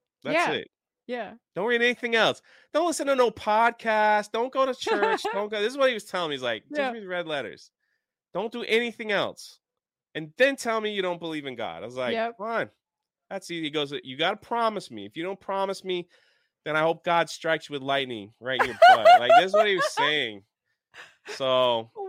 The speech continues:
Speaker 1: I was
Speaker 2: Wow.
Speaker 1: like
Speaker 2: Great guy.
Speaker 1: Yeah, I was like, "Okay." So I go back. I'm like, "All right, I don't want lightning to hit me." Uh,
Speaker 2: Mm-hmm.
Speaker 1: so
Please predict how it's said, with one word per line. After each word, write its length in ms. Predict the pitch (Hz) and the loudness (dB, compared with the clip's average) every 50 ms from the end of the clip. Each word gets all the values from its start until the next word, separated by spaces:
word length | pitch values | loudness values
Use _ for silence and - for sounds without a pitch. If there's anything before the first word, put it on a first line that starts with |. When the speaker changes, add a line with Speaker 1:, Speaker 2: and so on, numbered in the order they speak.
| 381 392 | -6 -2
Speaker 1:
I 160 | 403 381 403 381 | 0 2 2 4
was 120 | 370 359 | 2 2
Speaker 2:
Wow. 20 | - | 2
Speaker 1:
like 360 | - 143 139 127 120 - _ _ _ _ 330 | 2 2 0 0 -2 -4 _ _ _ _ -14
Speaker 2:
Great 260 | 339 349 339 - - | -12 -12 -12 -12 -12
guy. 760 | 277 262 254 254 233 208 190 190 185 185 185 185 190 208 226 _ | -12 -10 -10 -10 -10 -10 -12 -12 -12 -12 -12 -12 -14 -14 -16 _
Speaker 1:
Yeah, 420 | - 151 202 214 202 180 160 151 156 | -6 0 2 4 4 6 6 4 2
I 40 | |
was 120 | 165 151 147 | 2 0 -2
like, 160 | 139 123 120 | -4 -4 -4
"Okay." 440 | 135 139 - - 117 110 110 110 113 | -6 -10 -10 -8 -6 -4 -4 -6 -8
So 160 | - - 143 | -8 -8 -8
I 40 | 147 | -6
go 140 | 151 160 156 | -6 -6 -6
back. 420 | 139 139 135 139 139 139 - _ _ _ _ _ _ _ _ _ _ _ _ _ | -4 -2 -2 0 -2 -2 -6 _ _ _ _ _ _ _ _ _ _ _ _ _
I'm 120 | - 113 107 | -18 -16 -14
like, 120 | 92 - | -14 -14
"All 60 | 87 | -12
right, 180 | 101 101 95 92 | -12 -10 -10 -10
I 40 | 98 | -10
don't 120 | 110 123 | -10 -8
want 180 | 135 127 107 95 | -8 -8 -8 -8
lightning 360 | 95 98 104 110 104 98 92 | -8 -8 -8 -8 -10 -12 -16
to 60 | 87 82 | -18 -16
hit 180 | 87 87 73 | -18 -18 -18
me." 240 | 76 87 90 101 117 _ _ _ _ _ _ - | -18 -18 -20 -20 _ _ _ _ _ _ _ -14
Uh, 480 | 98 101 101 101 101 101 98 98 95 90 | -12 -10 -8 -6 -6 -6 -6 -8 -10 -12
Speaker 2:
Mm-hmm. 260 | - 113 113 110 107 | -12 -10 -6 -6 -4
Speaker 1:
so 300 | 107 107 107 101 101 - | -4 -4 -4 -6 -8 -10